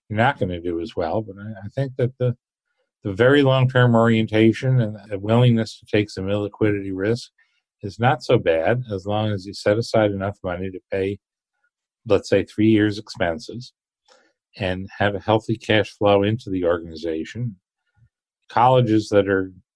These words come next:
providing a poor product for a high price don't deserve to survive, and they're gonna be in trouble no matter how their endowments do. But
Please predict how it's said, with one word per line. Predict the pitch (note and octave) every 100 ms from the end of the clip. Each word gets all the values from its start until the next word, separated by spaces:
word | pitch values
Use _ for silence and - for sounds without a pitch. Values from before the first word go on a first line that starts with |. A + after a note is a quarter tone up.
| _ _ _ _ _ _ -
providing | F2+ A2+ A#2 A2+ G2+
a | F#2 - -
poor | A2+ A#2+ A#2+ A#2 A#2 G#2+ _ _ _ _ _ _ _ _ -
product | A2+ A#2+ C#3+ F2 F#2 - _
for | _ - F#2+
a | F#2+
high | A2 G#2+
price | G#2+ - B2+ G#2+ G2+ - - _ _ _ _ _ _ _ _
don't | A2 B2+
deserve | A2+ G#2 C#3 D3
to | G2
survive, | - F2 E2 D#2+ D#2+ G#2+ G2
and | G2 F#2+
they're | F#2+ F#2+ G2+
gonna | G2 G#2 G#2
be | G2+ G#2+
in | G#2
trouble | - A2+ A2+ A2 G#2+
no | G#2+
matter | A2 A2+ G#2+
how | A#2 B2
their | F#2 E2
endowments | D#2+ D#2+ D#2 D#2 -
do. | E2+ E2 A2+
But | G2